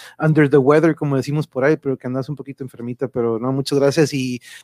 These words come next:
eres a la que est-, estamos agradecida por todos estos episodios, que ya es, ya es el quinto,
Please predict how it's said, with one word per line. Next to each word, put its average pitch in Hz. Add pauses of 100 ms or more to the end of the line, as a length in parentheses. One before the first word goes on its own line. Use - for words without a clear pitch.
(140)
eres 147
a 151
la 139
que -
est-, -
estamos 156
agradecida 151
por 151
todos 180
estos 175
episodios, 160
que 147
ya 139
es, -
ya 135
es -
el 160
quinto, 180